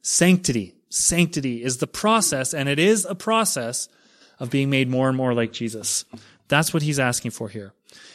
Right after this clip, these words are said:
And by the way, pure and blameless does not mean perfect. That is an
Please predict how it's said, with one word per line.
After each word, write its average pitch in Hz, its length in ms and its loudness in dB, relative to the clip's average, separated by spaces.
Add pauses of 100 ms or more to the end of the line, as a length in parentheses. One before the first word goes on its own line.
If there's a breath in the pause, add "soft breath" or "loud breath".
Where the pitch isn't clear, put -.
And 151 80 -2
by 202 100 6
the 240 80 4
way, 226 100 8
pure 277 300 2
and 269 120 6
blameless 180 480 4
does 180 340 0
not 196 400 4
mean 160 280 0
perfect. - 580 -2 (320 soft breath)
That 160 160 4
is 175 140 2
an 160 140 -2